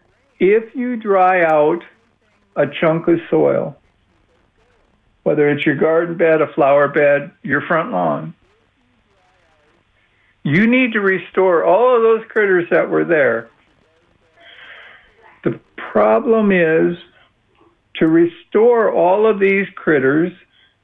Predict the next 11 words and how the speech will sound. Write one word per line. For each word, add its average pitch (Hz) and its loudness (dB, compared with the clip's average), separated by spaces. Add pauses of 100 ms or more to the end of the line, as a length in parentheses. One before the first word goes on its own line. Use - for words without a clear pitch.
(260)
you 165 0
need 196 0
to 175 -12 (140)
give 147 -4
them 139 -2 (720)
moisture 127 -2 (1000)
and 202 -2
food. 247 0 (1400)
That's 247 -2
where 254 2
molasses 180 0